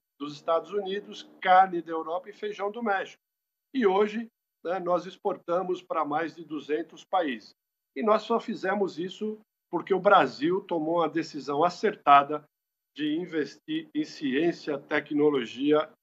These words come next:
e informação e inovação, né, e por meio da Embrapa e de outros institutos aí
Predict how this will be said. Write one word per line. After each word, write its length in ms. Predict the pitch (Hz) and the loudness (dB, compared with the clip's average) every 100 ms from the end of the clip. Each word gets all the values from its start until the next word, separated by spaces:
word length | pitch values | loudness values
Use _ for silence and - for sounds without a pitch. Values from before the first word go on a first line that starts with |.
| 139 | -2
e 280 | 151 160 160 | 0 -2 0
informação 840 | 151 160 - 156 139 - 139 139 147 143 - | 2 2 -2 0 0 -2 -4 -2 -2 -6 -6
e 340 | 135 151 156 143 | 0 0 0 0
inovação, 840 | 139 143 131 120 - 147 147 151 - - - _ _ - | 2 4 4 2 2 0 0 0 -8 -20 -20 _ _ -4
né, 220 | 135 139 | -4 -4
e 100 | 127 | -8
por 220 | 123 143 135 | -6 -2 0
meio 200 | 139 139 | 2 2
da 160 | 139 | 2
Embrapa 540 | 120 120 131 143 - 131 | 0 2 4 4 0 -12
e 60 | |
de 160 | 123 127 | -12 -12
outros 180 | 135 _ 135 | -14 _ -18
institutos 540 | 123 117 _ 127 131 _ - | -18 -20 _ -10 -10 _ -12
aí 300 | 113 127 | -6 -6